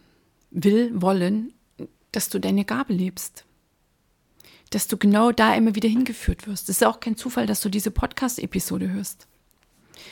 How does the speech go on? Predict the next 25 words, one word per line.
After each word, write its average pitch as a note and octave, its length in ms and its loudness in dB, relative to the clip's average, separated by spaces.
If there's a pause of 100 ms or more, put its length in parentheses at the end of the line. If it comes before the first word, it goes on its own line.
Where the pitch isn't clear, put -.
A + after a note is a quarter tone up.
(600)
Und B3 140 8
weißt D4+ 200 8
du, A3+ 80 2
was A3 180 6
dann, C#4+ 440 4 (320)
ähm, G3 220 -14
nach G3 200 0
meinem A3 480 4
Flash - 460 0 (840)
<laughs> - 1040 -20
von A3 260 4
mir A#3 240 6
ein D4+ 240 8
Ding A#3 260 6
war, A3+ 100 6
das G3+ 200 4
ich A3 140 2
noch A#3+ 240 4
an C4 160 6
genau C#4 380 8
diesem A#3 380 2
Tag A3 360 0
dann F#3+ 140 2
rausgehauen F#3 640 0
habe? G3 400 0